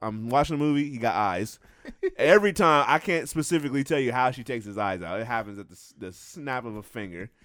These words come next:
and that's pretty sad. Um, so yeah, then I got that. Was that three? I think that was three.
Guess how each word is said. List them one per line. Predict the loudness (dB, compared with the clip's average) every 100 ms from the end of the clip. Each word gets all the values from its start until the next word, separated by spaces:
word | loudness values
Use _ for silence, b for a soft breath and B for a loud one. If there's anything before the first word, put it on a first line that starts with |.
| b -16
and |
that's | -14 -14 _
pretty | -16 -14 -14
sad. | -12 -10 -10 -14 -20 _ _ _ _ _ _ -14
Um, | -10 -6 -6 -8 -12 -20 _ _ _ _ _ _
so | -16
yeah, | -12 -10
then | -12 -14 -20 -20
I | -20
got | -18 -18 -20 _ _ -12
that. | -10 -8 -8 -8 -10 -14 _ _ _
Was | -20 -20
that | -20 -16
three? | -14 -14 -16 _ _ _ _ _ _ _ _
I |
think | -20 -16
that | -18
was | -18 -16
three. | -14 -14